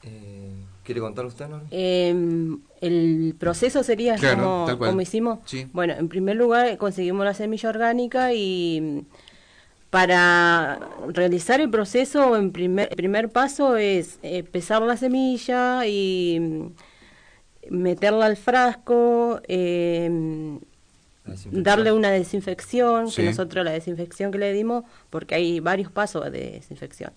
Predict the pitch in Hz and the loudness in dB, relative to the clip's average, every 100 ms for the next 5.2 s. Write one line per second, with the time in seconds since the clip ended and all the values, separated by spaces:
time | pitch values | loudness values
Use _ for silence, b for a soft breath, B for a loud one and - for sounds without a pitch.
0 | B - 90 82 175 175 185 175 180 226 | B -8 -6 -2 0 0 -2 -6 -2 0
1 | 233 247 226 233 220 208 202 226 208 196 | 2 2 0 -2 -2 0 0 0 0 -2
2 | 185 185 170 175 185 190 190 170 180 214 | -2 -2 -2 0 0 -4 -4 -4 -2 -2
3 | 220 185 180 - - - 147 143 143 - | -4 -4 -6 -8 -18 -12 -10 -10 -8 -4
4 | 220 214 202 208 196 208 214 220 226 233 | -2 0 -2 -2 0 2 2 0 -2 -2
5 | 233 240 | -2 -6